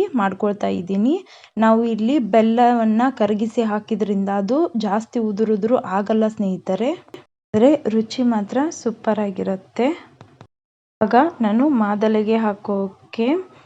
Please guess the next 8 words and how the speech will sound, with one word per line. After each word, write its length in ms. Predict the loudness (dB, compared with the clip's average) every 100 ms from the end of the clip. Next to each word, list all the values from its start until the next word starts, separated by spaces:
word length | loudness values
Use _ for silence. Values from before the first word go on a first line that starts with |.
| _ -20 -10
ಗೋಡಂಬಿ, 640 | 2 4 6 4 4 2 0 -4 -8
ಶೇಂಗಾ, 540 | -2 0 0 0 2 0 -4 -4
ಗಸಗಸೆ 640 | 0 0 -2 -4 -2 0 -2 -4 -16 -4
ಹಾಗೆ, 380 | -2 0 0 0 -4 -16 _ _ 2
ಆ, 100 | 4 6 4
ಸೋಂಪು 520 | 4 4 4 4 2
ಕಾ-, 320 | 4 0 -2
ಸೋಂಪನ್ನ 600 | -2 -2 0 -2 -2 0